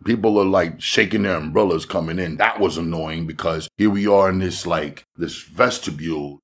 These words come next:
between the door and the way to come into the, either the restaurant or the staircase leading you upstairs. You know, it gets pretty crowded sometimes. So it got to the point where I like, "Yo, folks, if you're coming in,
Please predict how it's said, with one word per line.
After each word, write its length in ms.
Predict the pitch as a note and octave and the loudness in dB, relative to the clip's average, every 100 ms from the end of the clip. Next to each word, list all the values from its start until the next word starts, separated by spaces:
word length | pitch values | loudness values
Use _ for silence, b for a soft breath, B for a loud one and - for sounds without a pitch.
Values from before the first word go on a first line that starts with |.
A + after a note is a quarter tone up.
| D#2 | -12
between 320 | D#2+ - F#2 | -10 -6 -6
the 80 | D#2+ | -6
door 500 | C#2+ G#2 G2+ F2+ E2+ | 0 4 6 4 2
and 340 | E2+ E2 D2 D2 | -2 -4 -6 -12
the 160 | E2 F2+ | -6 -2
way 220 | E2+ F#2 | 0 -2
to 100 | D#2+ | -4
come 300 | - F2+ F2+ | -4 -4 -4
into 240 | E2 - | -6 -6
the, 160 | D#2 D#2+ | -6 -6
either 240 | G2+ E2 | -6 -6
the 100 | D2+ | -8
restaurant 540 | D2 G2+ G#2 G2+ F2 E2+ | 0 2 2 0 -2 0
or 160 | F2+ E2+ | 0 0
the 80 | |
staircase 640 | D#2 - A#2+ G#2 G2+ F2 - | -2 4 4 4 0 -2 -2
leading 280 | G2 F#2 F2+ | -2 -2 -4
you 100 | E2+ | -4
upstairs. 580 | E2 - C3 D2+ - - _ | -2 4 4 4 -6 -16 _
You 120 | A2+ | 2
know, 300 | G#2+ F2+ E2+ | 4 2 0
it 100 | F2+ | -2
gets 160 | F2+ F2+ | -2 -2
pretty 240 | - F#2+ | -4 -4
crowded 600 | - - - D3+ C3 F2 | -4 -8 0 2 4 0
sometimes. 580 | D#2+ F2 D#2 G2 D#2+ D2 | -2 -6 -4 -2 -2 -2
So 140 | F2 E2 | -4 -2
it 60 | |
got 200 | E2 A2+ | 0 -2
to 100 | - | -2
the 80 | F2+ | -6
point 320 | E2+ G#2+ F#2 | -2 -2 0
where 140 | F2+ F2 | -2 -2
I 100 | F2 | -2
like, 300 | D#2+ D2 - | -4 -6 -2
"Yo, 260 | F#2 G2 D#2+ | 2 2 0
folks, 420 | - C3 - - _ | 0 0 0 -10 _
if 80 | - | -20
you're 60 | - | -6
coming 320 | C3+ C#3 C#3 | 0 2 2
in, 320 | C#3 B2 | 0 -2